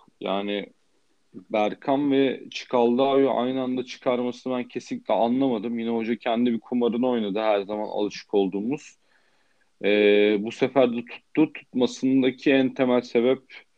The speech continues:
hem birazcık yan toptan gelen gol hem de Eren'in de bahsettiği gibi geçen seneyi mumlarayan bir Hatay Spor'la oynaması oldu. Ee, gol dışında pek de etkili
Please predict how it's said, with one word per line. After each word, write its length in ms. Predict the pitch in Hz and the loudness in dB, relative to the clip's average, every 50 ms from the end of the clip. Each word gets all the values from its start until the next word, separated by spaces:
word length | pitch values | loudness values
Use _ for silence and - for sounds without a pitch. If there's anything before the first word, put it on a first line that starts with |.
| _ _ - - _ _ _ _ _ _ _ | _ _ -20 -20 _ _ _ _ _ _ _
hem 260 | 117 113 117 120 117 | 0 2 4 4 6
birazcık 640 | 120 120 120 120 113 107 107 117 - - - - _ _ | 6 6 6 6 4 0 -4 -10 -12 -14 -20 -20 _ _
yan 260 | 123 117 117 120 120 | -2 0 0 -2 -2
toptan 400 | - 120 117 - _ - 117 117 | -4 -6 -6 -4 _ -4 -2 -2
gelen 480 | 117 113 113 113 117 117 117 117 113 104 | -2 0 0 0 0 -2 -2 -4 -4 -2
gol 220 | 107 123 139 151 - - - _ _ - | 0 0 0 0 -4 -10 -18 _ _ -8
hem 300 | 120 113 117 117 117 113 | -6 -4 -2 0 2 2
de 280 | 120 120 120 113 - - _ _ _ _ _ _ _ _ - | 4 4 4 2 -2 -6 _ _ _ _ _ _ _ _ -4
Eren'in 380 | 110 104 107 113 117 123 123 | -2 -2 0 0 0 -2 -2
de 100 | 123 120 | 0 0
bahsettiği 600 | 113 117 113 117 - - 127 - - - 131 131 | 0 0 -2 -2 -4 -6 -8 -8 -6 -4 -4 -2
gibi 180 | 123 123 120 127 | 0 0 0 0
geçen 340 | 113 107 104 - - 107 107 | 0 -2 -2 -2 -4 -4 -4
seneyi 360 | 107 - 120 113 113 113 113 | -4 -4 -4 -4 -2 -2 -2
mumlarayan 720 | 113 113 113 113 113 113 113 110 113 113 113 113 110 113 | -2 -4 -2 0 2 4 4 4 4 4 4 2 2 0
bir 140 | 113 113 107 | 0 0 -2
Hatay 420 | - - - 113 - - 117 107 104 | -2 -4 -6 -6 -2 0 0 0 0
Spor'la 440 | - - - _ 120 123 123 117 | -2 -8 -8 _ -2 -2 0 2
oynaması 540 | 117 110 104 98 95 95 92 90 - - - | 0 0 0 -2 -4 -6 -6 -8 -8 -6 -4
oldu. 500 | 90 87 87 87 90 90 131 143 - - _ _ _ _ - - - - - _ _ _ - | -2 -2 -2 -4 -2 0 0 0 0 -2 _ _ _ _ -20 -20 -20 -20 -20 _ _ _ -2
Ee, 240 | 95 95 95 95 | 0 2 2 2
gol 400 | 90 92 95 113 117 117 117 110 | 0 2 4 4 6 6 4 2
dışında 540 | 104 101 - - 120 117 117 113 120 117 110 107 - - | -2 -6 -6 -4 -2 0 2 4 4 4 2 0 0 -2
pek 280 | 123 107 - - _ | -2 -2 -2 0 _
de 100 | 120 110 | 4 4
etkili 640 | 107 - - _ - 113 110 117 120 117 110 - - | 4 2 -2 _ -6 -2 2 4 4 4 4 0 -4